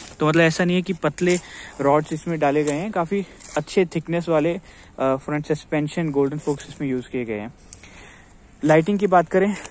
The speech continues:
तो overall LED lighting है, but, अ, blinkers जो है ना ये आपको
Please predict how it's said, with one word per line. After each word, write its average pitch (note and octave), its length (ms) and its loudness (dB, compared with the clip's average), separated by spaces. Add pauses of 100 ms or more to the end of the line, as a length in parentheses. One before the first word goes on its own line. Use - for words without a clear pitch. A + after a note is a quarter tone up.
(160)
तो E3+ 440 0
overall G3 600 4
LED F3 360 6
lighting G3 340 2
है, G#3 120 -4 (340)
but, D#3 280 4
अ, D#3 160 4 (560)
blinkers E3 460 4
जो F3+ 120 4
है D#3+ 60 0
ना G3 120 0 (600)
ये D#3 120 0
आपको F3 360 0